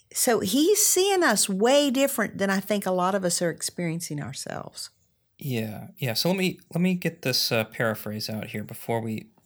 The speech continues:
Speaker 1: Go
Speaker 2: um,
Speaker 1: for it.
Speaker 2: before we go too far. Um, because I think this paraphrase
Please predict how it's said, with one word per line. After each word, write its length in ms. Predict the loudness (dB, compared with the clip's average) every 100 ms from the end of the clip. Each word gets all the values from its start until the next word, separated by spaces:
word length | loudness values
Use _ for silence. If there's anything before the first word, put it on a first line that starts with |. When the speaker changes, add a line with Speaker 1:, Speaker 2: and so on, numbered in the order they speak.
| _ -6
Speaker 1:
Go 100 | -2
Speaker 2:
um, 60 | 0
Speaker 1:
for 200 | -2 -4
it. 140 | -6
Speaker 2:
before 280 | -8 -6 -6
we 120 | -6
go 160 | -6 -8
too 200 | -10 -12
far. 440 | -6 -4 -4 -8 _ _ _ _ _ _ _
Um, 580 | -2 2 2 0 -2 -10 _ _ -20 -20 -8
because 280 | -4 0 2
I 80 | 2
think 300 | 0 -2 0
this 180 | -2 -2
paraphrase 1080 | 0 2 2 0 0 2 2 0 -4 -6